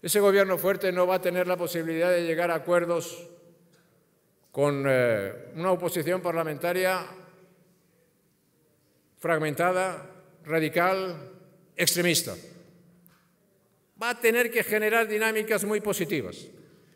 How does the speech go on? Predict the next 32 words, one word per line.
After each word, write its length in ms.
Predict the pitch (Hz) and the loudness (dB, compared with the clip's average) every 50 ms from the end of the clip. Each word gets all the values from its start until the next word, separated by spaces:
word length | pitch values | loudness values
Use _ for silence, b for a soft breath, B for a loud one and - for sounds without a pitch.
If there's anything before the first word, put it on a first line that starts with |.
| b b _ _ | b b _ _
pero 160 | - 175 175 | -8 -6 -6
sobre 240 | 170 180 170 170 170 | -4 -4 -2 -2 -2
todo 240 | 170 196 202 208 214 | -2 0 0 0 2
va 80 | 208 208 | 0 0
a 40 | |
tener 580 | 208 208 208 214 214 202 202 - - - - - - - - - - - - _ _ _ _ - | 0 0 -2 0 0 -2 -2 -6 -10 -16 -20 -20 -20 -20 -20 -20 -20 -20 -20 _ _ _ _ -4
que 120 | 196 202 | -2 -2
tener 240 | 180 196 196 208 196 | 0 0 -2 0 0
la 140 | 202 190 202 | 0 -2 0
fortaleza 560 | - 202 180 - 185 190 208 208 214 214 196 | 0 -2 -2 0 0 2 2 2 2 0 -2
suficiente 960 | - 196 - - 175 - 202 202 190 156 127 - 110 87 - - - - - - - _ _ _ _ | -2 -4 -6 -6 -4 0 2 2 0 0 -2 -8 -10 -12 -12 -14 -20 -20 -20 -20 -20 _ _ _ _
para 180 | - 151 151 151 | -4 -2 -2 0
poder 280 | 139 151 160 180 180 175 | 0 0 2 2 0 0
tomar 280 | 175 170 165 165 160 | -2 -2 -2 -2 -2
decisiones 640 | 160 151 - 147 131 - 160 156 160 151 - - - - - | -2 -2 -4 -4 -2 -2 -2 0 -2 -2 -6 -8 -12 -14 -12
y 80 | 160 131 | -12 -8
para 200 | 147 139 131 120 | -6 -4 -4 -4
poder 240 | 127 123 123 117 | -4 -4 -4 -4
gobernar. 400 | 110 110 101 98 90 87 80 85 - - - - - _ _ _ b b b b b b b b b b | -4 -4 -6 -6 -6 -10 -12 -14 -16 -20 -20 -20 -20 _ _ _ b b b b b b b b b b
Y 60 | - 156 | -8 -2
para 260 | 196 196 202 202 190 | 2 4 4 4 4
poder 260 | 196 196 214 240 240 | 4 2 4 4 4
hacer 280 | 220 - 240 233 226 220 | 2 2 0 0 0 2
con 120 | 226 226 | 2 2
lo 100 | 220 214 | 2 0
que 100 | 220 202 | 0 0
yo 120 | 208 214 | 0 0
digo 220 | 214 233 233 226 220 | 0 0 -2 -2 -2
una 140 | 220 214 208 | -2 -2 -2
España 380 | 208 214 214 220 220 220 214 | -4 -4 -4 -4 -4 -4 -4
más 240 | 214 220 214 214 196 | -4 -4 -4 -4 -2
viable, 480 | 202 208 196 180 151 131 117 104 101 | -2 -2 0 0 -2 -4 -8 -12 -14